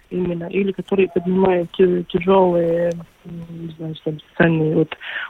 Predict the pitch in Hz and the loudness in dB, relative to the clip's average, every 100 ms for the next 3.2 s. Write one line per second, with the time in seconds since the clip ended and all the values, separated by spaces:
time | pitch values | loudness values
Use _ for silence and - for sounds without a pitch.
0 | 170 170 160 175 165 156 165 - 165 165 | 0 2 4 4 4 2 0 0 2 4
1 | 160 160 - - - 170 165 - 170 165 | 2 -2 -10 -10 0 2 2 4 4 4
2 | 165 160 156 - - - 156 165 - 160 | 2 0 -4 -8 -10 -10 -14 -12 -2 -2
3 | 160 | -2